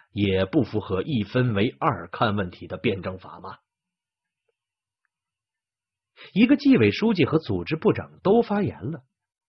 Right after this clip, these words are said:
那么作为县委副书记和县长的何胜利也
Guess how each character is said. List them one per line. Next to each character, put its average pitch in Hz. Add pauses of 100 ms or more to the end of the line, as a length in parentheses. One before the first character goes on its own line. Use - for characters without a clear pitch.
那 104
么 95
作 101
为 95
县 110
委 92
副 107
书 113
记 98 (140)
和 110
县 113
长 87
的 90
何 127
胜 147
利 190 (200)
也 98